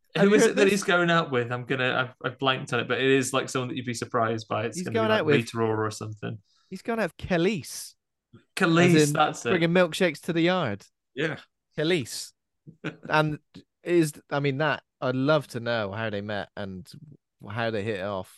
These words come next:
Speaker 2: And
Speaker 3: Milkshakes, obviously.
Speaker 1: In a yard.
Speaker 2: It's obviously the bloody milkshakes, mate, isn't it? Yeah. In the
Speaker 1: <laughs> Doesn't discriminate.
Speaker 2: Jesus. It's absolutely, it's weird though, because wasn't Bill Murray, like,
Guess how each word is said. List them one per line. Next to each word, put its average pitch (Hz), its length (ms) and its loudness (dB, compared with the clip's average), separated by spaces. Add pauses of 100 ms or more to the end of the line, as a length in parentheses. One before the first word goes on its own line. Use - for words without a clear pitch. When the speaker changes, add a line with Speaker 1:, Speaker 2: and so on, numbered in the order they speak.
Speaker 2:
And 160 160 -6
Speaker 3:
Milkshakes, 95 360 -2
obviously. - 400 -8 (100)
Speaker 1:
In 135 120 -2
a 127 60 0
yard. 123 380 0
Speaker 2:
It's - 80 -6
obviously 233 260 0
the 185 60 4
bloody 175 200 6
milkshakes, 202 540 2
mate, 135 120 2
isn't 214 120 0
it? 214 80 2
Yeah. 233 200 2
In 151 180 -2
the - 340 -8
Speaker 1:
<laughs> - 1120 -20
Doesn't 208 200 -4
discriminate. 196 680 0
Speaker 2:
Jesus. 262 320 -12 (1200)
It's 214 160 -6
absolutely, 254 540 -2
it's 226 180 2
weird 285 260 2
though, 160 120 4
because 175 260 0
wasn't 269 360 -6
Bill 226 160 8
Murray, 214 280 2
like, 175 300 -2